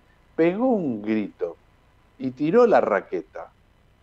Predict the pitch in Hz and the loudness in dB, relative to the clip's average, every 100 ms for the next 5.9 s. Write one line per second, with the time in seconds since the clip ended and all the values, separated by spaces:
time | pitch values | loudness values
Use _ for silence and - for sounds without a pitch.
0 | _ _ _ _ - 92 - - 117 110 | _ _ _ _ -20 -2 -2 -2 0 4
1 | 110 110 127 160 165 165 202 131 104 - | 4 4 0 0 0 0 0 0 0 -4
2 | 107 135 127 120 151 101 117 208 123 - | -2 0 -2 -6 -8 0 4 4 2 -4
3 | 104 175 - - 202 165 131 214 160 - | -4 -4 -4 -6 -6 -4 0 2 2 -2
4 | 92 123 80 - - 190 160 170 127 - | -6 -6 -8 -14 -18 -16 -10 -6 -6 -4
5 | 208 190 127 120 131 92 85 - - | -2 -2 0 0 0 -2 -6 -12 -14